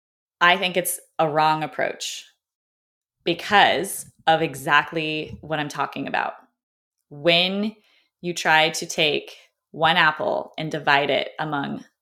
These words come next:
twenty-five or thirty different eggs, they are all going to be suboptimal. If those eggs are developing in a toxic body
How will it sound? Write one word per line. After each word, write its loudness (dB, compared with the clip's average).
twenty-five 0
or -2
thirty -2
different -2
eggs, -4
they 6
are 4
all 8
going -2
to -12
be -6
suboptimal. -2
If 4
those 4
eggs 4
are -2
developing 0
in -2
a -6
toxic -6
body 0